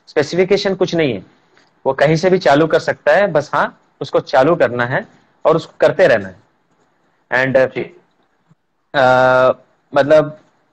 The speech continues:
Speaker 1: आप किसी भी चीज को आप, मतलब किसी भी चीज को किसी के साथ भी आप link कर सकते हैं, लेकिन जब skill पे आता है काम, जब हमें batting, proper
Speaker 2: जी।
Speaker 1: batting पे करना आता है, उसे हमें एक specific समय बनाना चाहिए कि ये समय सिर्फ batting करना है।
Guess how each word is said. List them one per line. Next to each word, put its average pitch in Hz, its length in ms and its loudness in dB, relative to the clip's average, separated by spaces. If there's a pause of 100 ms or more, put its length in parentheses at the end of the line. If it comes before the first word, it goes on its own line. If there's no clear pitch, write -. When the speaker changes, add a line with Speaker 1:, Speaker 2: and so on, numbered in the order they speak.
Speaker 1:
आप 165 280 2
किसी 190 260 -4
भी 214 100 -4
चीज 175 240 -6
को 120 200 0
आप, 127 320 2
मतलब 135 720 0 (500)
किसी 151 220 -4
भी 180 120 0
चीज 180 220 -6
को 180 100 -2
किसी 170 280 -8
के 175 60 2
साथ 170 180 0
भी 165 160 -2
आप 165 140 -2
link 151 240 -2
कर 143 80 0
सकते 127 300 -6
हैं, 127 80 2
लेकिन 165 360 -4
जब 139 180 -2
skill 180 400 0
पे 180 140 0
आता 135 280 2
है 127 100 0
काम, 113 340 -6 (280)
जब 127 140 -2
हमें 127 280 -4
batting, 127 340 -2
proper 135 340 0
Speaker 2:
जी। 131 60 -2
Speaker 1:
batting 135 300 -2
पे - 140 -2
करना 123 340 -4
आता 117 180 -6
है, 120 120 -4 (420)
उसे 151 200 0
हमें 165 220 0
एक 165 80 -6
specific 165 440 -4
समय 147 260 -2
बनाना 139 320 0
चाहिए 139 240 -4
कि 143 120 -8
ये 151 120 0
समय 151 300 -4
सिर्फ 165 220 -4 (140)
batting 123 340 -4
करना 101 240 -4
है। 92 60 -20